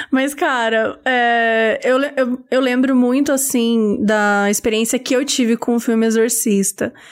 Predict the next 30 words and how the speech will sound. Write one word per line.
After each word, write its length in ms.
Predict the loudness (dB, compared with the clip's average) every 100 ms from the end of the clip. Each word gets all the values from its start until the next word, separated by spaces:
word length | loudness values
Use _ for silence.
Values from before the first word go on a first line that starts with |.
| -20 -20 -8
Porque 220 | -6 -2 -2
eu 60 |
sou 160 | 0 0
muito 280 | 2 2 2
impressionável. 760 | 2 0 0 0 0 0 0
Hoje 260 | 0 0 2
em 80 | 0
dia, 540 | 2 0 0 0 0
é 100 | -2
muito 240 | 0 0 2
mais 220 | 2 2
tranquilo. 1120 | 0 -2 0 0 2 2 2 2 2 2 2
Acho 180 | 0 -2
que 40 |
até 220 | -2 -2 -2
o 40 | -6 -18 -20 -6
que 80 | -2
você 120 | 0
tava 140 | 0
falando 400 | 0 0 2 2
no 60 | 2
início, 460 | 2 2 0 0 -2
sabe? 520 | 0 -2 0 0 2
O 360 | 2 2 2 2
true 240 | 0 -2 0
crime, 420 | -2 0 0 0
né? 160 | 2 2
O 160 | 0
crime 300 | 0 0 0
real, 480 | 2 0 0 0 -2